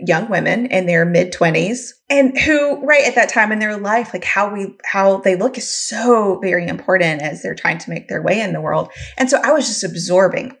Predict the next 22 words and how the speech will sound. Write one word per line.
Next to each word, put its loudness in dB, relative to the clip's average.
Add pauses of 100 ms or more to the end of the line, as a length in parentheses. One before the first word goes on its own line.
all 4
of -6 (320)
that -2
constantly. -10
And 2 (200)
I 2
don't -4
know 2
a 0
single -2
woman -2
today, 0
and -8
certainly -2
was -8
true 2
then 2
as -2
well 4
in 0
my 2
childhood, -2